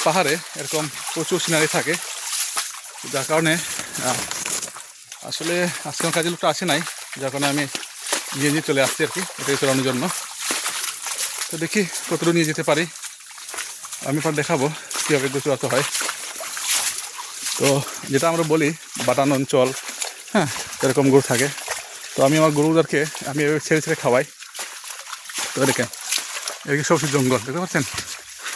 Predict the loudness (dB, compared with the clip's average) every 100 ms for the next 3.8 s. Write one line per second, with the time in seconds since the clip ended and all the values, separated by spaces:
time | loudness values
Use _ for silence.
0 | -4 -4 -6 -4 2 4 6 4 4 2
1 | 4 2 2 2 2 2 2 0 -2 -8
2 | -6 -8 -8 -10 -8 -6 -4 -2 2 4
3 | 4 2 4 4 4 2 -4 -4